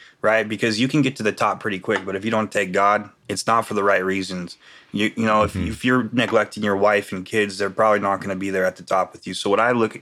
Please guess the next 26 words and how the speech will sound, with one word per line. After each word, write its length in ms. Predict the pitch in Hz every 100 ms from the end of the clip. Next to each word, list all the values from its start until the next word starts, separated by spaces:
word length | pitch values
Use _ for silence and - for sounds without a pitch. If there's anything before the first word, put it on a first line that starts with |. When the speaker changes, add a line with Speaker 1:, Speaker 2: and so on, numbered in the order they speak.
| -
Speaker 1:
I 100 | 113
look 200 | 135 117
at 60 | 104
my 180 | 101
life 320 | 101 98 95 98
is, 220 | 92 - - - - -
you 100 | 98
know, 160 | 92 92 98
like, 180 | 95 - _ _ _
figure 300 | - 131 120
out 200 | 143 -
what 220 | 107 117
your 60 | 107
fucking 320 | - 101 95
priorities 440 | 85 101 101 95 98
are 140 | 98
you, 200 | 98 98 - _ -
you, 280 | 113 110 98 -
you 120 | 107
have 380 | 113 117 123 107
and 160 | 101 98
what 240 | 113 -
you 100 | 120
want 240 | 107 107 -
to 80 |
grow. 440 | 92 92 95 -